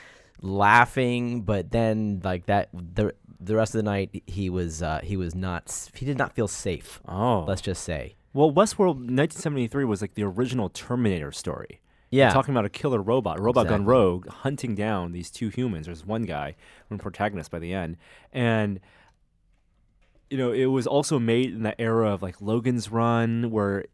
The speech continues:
Speaker 2: they had, it was tried to be, like, very titillating, and, but also was, like, a, trying to be, like, this, this, uh, dystopian, uh, foreshadowing of the, the, the future.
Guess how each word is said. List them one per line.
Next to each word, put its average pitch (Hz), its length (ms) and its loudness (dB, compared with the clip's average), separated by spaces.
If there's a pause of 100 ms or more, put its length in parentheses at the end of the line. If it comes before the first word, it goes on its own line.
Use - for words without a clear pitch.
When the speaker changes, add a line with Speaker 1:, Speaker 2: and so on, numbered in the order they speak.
(120)
Speaker 2:
they 101 200 -8
had, 92 320 -8 (280)
it - 40 -8
was 104 240 -10
tried - 300 -6
to 117 60 -4
be, 113 120 -2
like, 92 140 -4
very 101 180 -4
titillating, 123 920 0 (400)
and, 87 580 -8
but - 120 -10
also 104 400 0
was, 90 180 -6
like, 85 200 -10
a, 80 300 -10
trying 92 320 -8
to 85 120 -18
be, 87 140 -16
like, 82 160 -18
this, - 260 -12 (360)
this, 87 220 -10
uh, 82 140 -8
dystopian, 90 800 -4 (340)
uh, 85 360 -8
foreshadowing 90 500 -4
of 80 80 -10
the, 78 160 -8
the, 71 200 -12
the 85 100 -14
future. - 420 -8